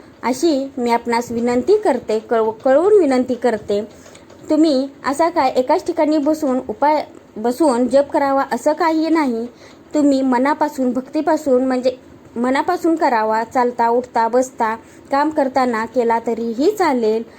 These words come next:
पण नेहमी श्री स्वामी समर्थ हे नाव आपल्या मुखात सदैव असू देत, अशी मी आपणास विनंती करते. त्याचबरोबर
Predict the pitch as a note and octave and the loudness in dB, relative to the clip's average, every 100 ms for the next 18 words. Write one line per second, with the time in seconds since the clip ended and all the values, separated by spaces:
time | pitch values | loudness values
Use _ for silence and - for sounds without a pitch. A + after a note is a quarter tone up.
0 | - - - C#4+ B3+ B3+ - - B3 C4+ | -20 -12 0 2 2 -2 -6 -4 0 2
1 | B3 A#3+ B3 - C#4 E4 C4 A#3+ B3+ A#3+ | 2 0 -6 -4 -4 0 0 0 -2 -2
2 | A3+ A3 A3+ A#3 A3+ A3 A3 A3+ - - | -4 -4 -2 -2 -2 -2 -4 -6 -12 -12
3 | - A3+ A#3 A3+ A3+ A3+ A#3+ G#3+ A3 A#3+ | -4 -2 -2 -2 -4 -4 -4 0 0 2
4 | F4+ F4+ - C4 A3 G#3+ A3+ - - - | 2 0 -2 -2 0 -2 -4 -14 -20 -12
5 | A3 A3+ D#4+ D4+ B3 A3 G#3+ A3 A3 A3+ | -10 -2 0 2 0 -4 -8 -6 -6 -2
6 | B3 D#4+ F#4+ D4+ A#3 G#3+ G#3+ A3 - - | -2 0 0 0 -2 -4 -4 -6 -6 -20
7 | - - C4+ C#4+ A#3+ A3+ G#3+ A3 | -10 -2 0 0 -2 -2 0 0